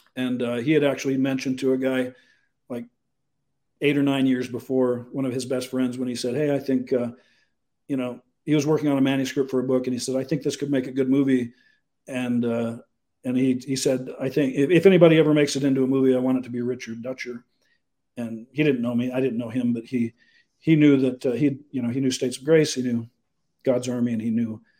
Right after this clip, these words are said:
that I knew what Mormonism was and that I knew what leaving the church was. And so anyway, um, that's my film.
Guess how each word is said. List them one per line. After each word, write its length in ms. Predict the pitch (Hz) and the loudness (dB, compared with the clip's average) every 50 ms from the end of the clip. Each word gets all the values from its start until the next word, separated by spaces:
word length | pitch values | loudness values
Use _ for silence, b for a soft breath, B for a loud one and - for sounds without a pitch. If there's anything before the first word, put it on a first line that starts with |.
| _ _ _ _ _ _ _ _ _ | _ _ _ _ _ _ _ _ _
that 120 | 143 131 131 | -2 0 2
I 120 | 131 135 | 4 4
knew 200 | 131 135 131 131 | 6 6 8 8
what 240 | 131 127 131 131 139 | 8 6 4 4 4
Mormonism 460 | 143 160 156 156 147 143 135 139 139 | 4 4 6 6 4 4 4 2 2
was 400 | 135 135 135 139 135 123 117 - - _ | 2 2 2 2 2 0 -2 -6 -8 _
and 160 | 147 131 131 | -2 0 2
that 100 | 131 131 | 2 2
I 80 | 131 131 | 0 0
knew 200 | 123 131 131 127 | 2 4 4 4
what 280 | 127 123 123 120 120 - - _ _ _ _ _ _ _ _ _ _ _ _ | 2 0 -2 -6 -8 -10 -16 _ _ _ _ _ _ _ _ _ _ _ _
leaving 300 | 127 143 139 131 139 131 | -2 0 0 0 0 -2
the 80 | 120 117 | -2 -4
church 280 | - - 117 110 - - | -6 -8 -10 -12 -12 -14
was. 360 | 123 113 113 117 - - - _ | -14 -14 -12 -14 -16 -16 -14 _
And 120 | 127 123 117 | -10 -8 -8
so 300 | - - 113 113 107 - _ _ _ _ _ _ _ _ _ _ _ _ _ - - - | -8 -8 -10 -12 -14 -18 _ _ _ _ _ _ _ _ _ _ _ _ _ -16 -2 2
anyway, 540 | 170 180 180 160 143 127 120 120 127 120 b b b b b b b b b b b b b _ _ _ _ _ _ _ | 4 4 4 4 4 2 0 -4 -6 -8 b b b b b b b b b b b b b _ _ _ _ _ _ _
um, 600 | 147 143 139 135 139 139 139 143 139 135 120 - - _ _ _ _ _ _ _ _ _ _ _ | -4 -2 0 2 2 2 2 2 0 -2 -6 -12 -18 _ _ _ _ _ _ _ _ _ _ _
that's 320 | 143 143 143 147 151 - - | 0 2 2 2 2 2 2
my 180 | 147 147 143 | 2 2 2
film. 460 | 131 - 160 170 196 - 110 - - | 2 2 2 2 2 0 -2 -6 -10